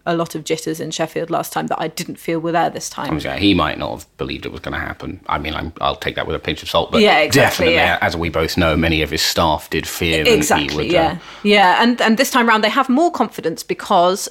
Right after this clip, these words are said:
Speaker 1: they feel that Jeremy Corbyn has dented Labour support in the seat. So we've got to remember that this seat isn't actually the city of Sheffield. It's a residential, quite affluent seat to the west of the city,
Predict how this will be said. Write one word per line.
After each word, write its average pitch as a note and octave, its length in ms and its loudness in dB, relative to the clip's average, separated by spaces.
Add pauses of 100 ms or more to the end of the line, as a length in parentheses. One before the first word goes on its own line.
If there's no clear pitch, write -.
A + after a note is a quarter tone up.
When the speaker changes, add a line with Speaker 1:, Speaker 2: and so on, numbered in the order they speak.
Speaker 1:
they F#3 200 2
feel F3+ 400 -2
that F3 360 0
Jeremy G#3+ 320 2
Corbyn F#3 320 -4
has F3+ 160 -6
dented E3+ 500 -6
Labour A#2+ 240 -2
support - 380 -6
in D#3+ 100 -8
the C#3 60 -10
seat. - 280 -8
So - 120 -4
we've F3 140 -2
got - 140 4
to G#3+ 100 0
remember G3 240 2
that F3+ 120 -2
this G3+ 120 0
seat - 300 -2 (180)
isn't G#3 200 2
actually - 280 -2
the E3 80 -6
city - 360 -4
of - 80 -8
Sheffield. - 440 -4
It's - 160 -6
a F3 60 -2
residential, E3 760 -2 (180)
quite - 260 0
affluent - 480 -4 (100)
seat - 220 -8
to E3 60 -8
the D#3 80 -4 (100)
west - 220 -8
of E3+ 180 -4
the D#3+ 60 -6
city, - 360 -8